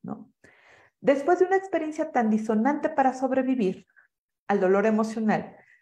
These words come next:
se desarrolla amnesia y disociación traumática, ¿no? Que son dos cosas que,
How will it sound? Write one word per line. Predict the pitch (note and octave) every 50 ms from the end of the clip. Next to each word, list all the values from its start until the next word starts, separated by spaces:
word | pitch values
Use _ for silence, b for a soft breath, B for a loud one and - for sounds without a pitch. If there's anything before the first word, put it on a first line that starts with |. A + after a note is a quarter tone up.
| b _
se | - A#3+
desarrolla | G#3 G#3 G#3 - A3 G#3 G#3 G#3+ G3+ G3+ G#3 G#3+ G3+ - -
amnesia | F#3 F#3 - F#3+ F#3+ G#3 G#3 G#3 G#3 G#3 F#3+
y | F3+
disociación | F#3 F3 - - F3 F3 - F3 E3 - - F3 E3+
traumática, | E3+ F3 E3+ E3 E3 E3 E3 D#3+ - - - _ - - - _ _
¿no? | E3+ F3 G#3+ A3 B B B B B B _
Que | G#3
son | G3+ - G#3+ G3+ G#3
dos | A3 A3 A3+
cosas | - B3+ B3 B3 C4+ C4 C4 -
que, | - A3+ G3 F#3 F3+ F3+ B B